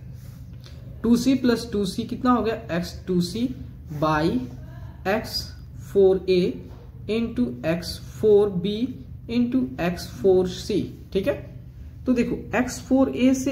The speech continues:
एक्स फ़ोर ए cancel हो जाएगा। अगर आप एक और property लगाना चाहते हो, x के पावर four a x के फो-,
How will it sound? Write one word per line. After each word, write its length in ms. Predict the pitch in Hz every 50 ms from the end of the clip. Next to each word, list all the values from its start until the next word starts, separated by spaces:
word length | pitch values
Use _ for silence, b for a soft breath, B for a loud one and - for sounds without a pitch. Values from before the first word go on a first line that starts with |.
| - -
एक्स 180 | 214 247 - -
फ़ोर 240 | - - 254 254 247
ए 140 | - 247 254
cancel 360 | 254 240 226 226 - 269 262
हो 60 | 233
जाएगा। 340 | 180 139 131 131 143 165 - - - - - -
अगर 260 | 202 208 226 240 - -
आप 220 | 160 170 190 180 180
एक 180 | 208 202 - 196
और 200 | 208 220 247 240
property 380 | - 226 214 - 202 180 220
लगाना 300 | 220 208 185 185 185 196 190
चाहते 320 | - 185 160 - - 160
हो, 160 | 160 165 196 - -
x 180 | 196 180 -
के 100 | - 202
पावर 280 | 196 - 175 185 185 175
four 340 | 175 - 185 190 190 180 180
a 220 | 185 175 175 175 B B B B B B B B
x 500 | 175 170 160 - - - - 185 190 185
के 140 | - - 196 185
फो-, 280 | - - 190 175 127